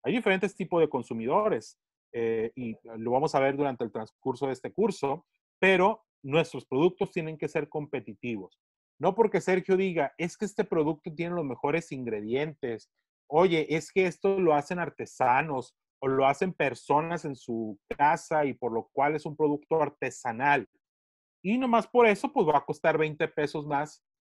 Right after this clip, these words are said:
que la marca líder. ¿Por qué? Porque, pues, es muy bueno. ¿Saben qué? A nuestro consumidor le importa bien poquito todo eso, ¿eh? Aunque sea, suene muy romántico el tema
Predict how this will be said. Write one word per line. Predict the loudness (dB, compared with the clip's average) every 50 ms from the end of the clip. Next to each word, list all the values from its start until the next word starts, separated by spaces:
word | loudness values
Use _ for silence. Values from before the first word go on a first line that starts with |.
| _ _ _ _ _ 0
que | 2 2
la | 2 2
marca | 2 0 -4 -4 -2 -4 -2
líder. | -2 -2 -2 -2 -2 -2 -2 -2 -6 _ _ _ _ _ _ _ -2
¿Por | -2 -2 -2 0
qué? | 0 0 0
Porque, | 2 2 0 0 0 0 -6 -8
pues, | -6 -6 -8 -6 -6
es | -6 -6
muy | -4 -2 0 0
bueno. | 2 2 2 2 2 0 -4 -6 -8 _ _ _ _ _ _ _ _ _ _ _ _ _ _ _ _ _ -2
¿Saben | 0 0 0 0 -2 2
qué? | 2 2 2 2 -4 -8
A | -8 -6
nuestro | -6 -4 -6 -6 -8
consumidor | -8 -8 -8 -8 -6 -4 -2 -2 -2 -2
le | -4 -6
importa | -4 -2 -2 -2 -2 -4 -6
bien | -6 -6 -8 -6
poquito | -8 -8 -8 -8 -8 -8 -6
todo | -4 -4 -4 -4 -4 -6
eso, | -8 -12 -14 -14 -14
¿eh? | -14 -14 _ _ _ _ _ _ _ _ _ _ _ _ _ 0
Aunque | 0 0 0 0 -4 -4 -2 -2 -2 -2 -6 _ _ _
sea, | _ 2 2 2 2 -2 -6 _
suene | _ 0 0 2 2 2
muy | 2 2 2
romántico | 4 4 2 2 2 2 2 2 0 -4 _ _ _ -10 -10 -8 -2 -2 0 0 -2 -4 _ _ -8
el | -6 -6 -6 _ _ -6
tema | -4 -4 -2 -4 -6 -8 -10 -10